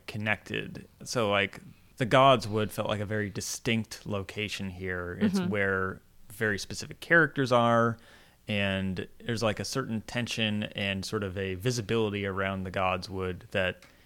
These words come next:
Speaker 1: a character like Jon is looking to keep throughout the episode. And so then we also are, like, keeping an eye on that section the whole time. And it's, it's like this, this anchor point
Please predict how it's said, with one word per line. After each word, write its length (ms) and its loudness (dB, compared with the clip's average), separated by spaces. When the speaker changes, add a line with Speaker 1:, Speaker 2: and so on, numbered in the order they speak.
Speaker 1:
a 60 -4
character 320 0
like 160 -2
Jon 400 2
is 160 -4
looking 300 -4
to 80 -8
keep 400 -4
throughout 300 0
the 120 -6
episode. 640 -2
And 140 -6
so 160 -2
then 400 -4
we 320 -4
also 720 -4
are, 320 -4
like, 240 -4
keeping 320 -6
an 80 -4
eye 360 0
on 160 -4
that 200 -4
section 420 -6
the 60 -6
whole 220 -8
time. 440 -10
And 140 -14
it's, 360 -8
it's 160 -8
like 160 -2
this, 220 -10
this 240 -14
anchor 220 -6
point 520 -10